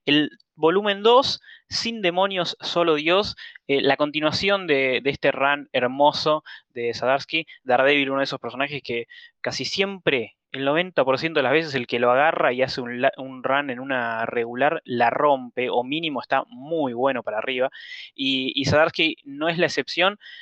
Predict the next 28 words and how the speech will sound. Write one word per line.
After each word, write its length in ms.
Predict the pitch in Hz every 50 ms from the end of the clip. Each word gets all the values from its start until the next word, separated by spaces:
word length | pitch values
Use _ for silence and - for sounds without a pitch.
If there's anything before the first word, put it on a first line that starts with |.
| - _ _ _
Eh, 500 | - 139 139 135 135 135 135 135 131 127 - _ _ _ _ _
continúa 840 | - 156 156 160 160 147 170 165 165 185 202 208 208 208 214 214 214 - _ _
donde 340 | _ 143 143 143 139 139 143
dejamos 500 | 139 143 135 - 175 175 180 165 151 -
en 80 | 156 139
el, 240 | 139 139 139 135 -
en 120 | 139 143
el 120 | 139 135 135
primer 360 | - 139 139 147 156 156 151
tomo 320 | - 170 180 175 170 156
con 140 | - 123 117
una 300 | 127 127 127 123 113 -
super, 520 | - - - 135 - 139 127 127 123 - - _ _
mm, 220 | 123 117 117 120 - _ _ _ _ _ -
no 200 | 113 - - -
sé 140 | - - 180
si 40 |
tanto 260 | - - 147 143 - 135
revelación, 520 | 131 123 117 117 117 - - 175 151 127
pero 220 | - 113 113 113
s-, 160 | 110 - - - -
con, 320 | - 120 117 113 113 113 _
con 180 | - 113 113
un 400 | 120 127 127 127 120 117 117 113
Daredevil, 560 | 120 120 117 123 127 139 147 143 139 131 123 - - - - - - - _ _ -
eh, 460 | 123 117 117 117 117 117 113 110 - - _
súper 400 | - - - - 156 151 160 151
bajoneado 680 | 147 135 - - 139 147 160 180 190 208 208 214 220